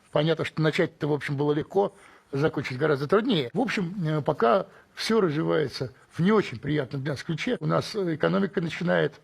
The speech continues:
а, приходить в, в угрожающее положение. Что бы там ни говорили о росте и прочее, прочее, а, люди, знающие, прекрасно понимают, что, э, в каких сложных сейчас, сложном положении находятся практически все отрасли, кроме банков. Банки раздуваются от денег.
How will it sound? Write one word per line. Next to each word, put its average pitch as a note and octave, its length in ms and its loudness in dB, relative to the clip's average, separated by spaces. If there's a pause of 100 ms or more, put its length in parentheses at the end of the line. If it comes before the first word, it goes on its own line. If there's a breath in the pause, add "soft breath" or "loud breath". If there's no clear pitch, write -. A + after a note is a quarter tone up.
(400 loud breath)
а, C#3+ 220 -2
приходить D3+ 400 -2
в, A2 220 -8
в C3 40 -4
угрожающее D3 600 0
положение. F3+ 520 0 (200 loud breath)
Что - 200 0
бы F3 100 -2
там E3+ 200 2
ни D#3 80 0
говорили D3+ 380 -2
о C#3+ 240 0
росте E3+ 480 0
и - 20 -6
прочее, D#3+ 420 -6
прочее, F#3 400 -6 (360 loud breath)
а, D3 240 0
люди, F3+ 220 0
знающие, C#3+ 640 -2 (200)
прекрасно - 400 -4
понимают, D#3 520 -2
что, B2 300 -6 (440 loud breath)
э, C#3+ 100 -8
в - 80 -10
каких D3+ 280 -6
сложных C#3+ 460 -4 (140)
сейчас, C#3+ 340 -8 (160)
сложном C3+ 240 -4
положении D3+ 360 -2
находятся D3+ 340 -6 (240 loud breath)
практически E3 460 -2
все F3 180 -2
отрасли, D#3 340 -2
кроме C#3 260 -2
банков. C3+ 380 -8 (200)
Банки D#3+ 320 -2
раздуваются C#3+ 560 -6
от C#3+ 80 -10
денег. A#2 260 -14